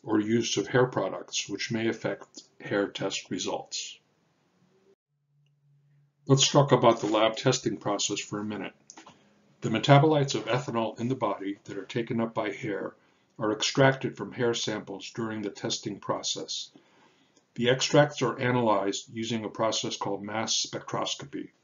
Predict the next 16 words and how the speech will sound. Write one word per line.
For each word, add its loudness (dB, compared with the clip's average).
Large 6
molecules 0
are -2
broken 0
down 0
with -4
electron -6
beams -6
in -6
a -4
vacuum -6
to -8
create 0
smaller 2
chemical -4
fragments. -8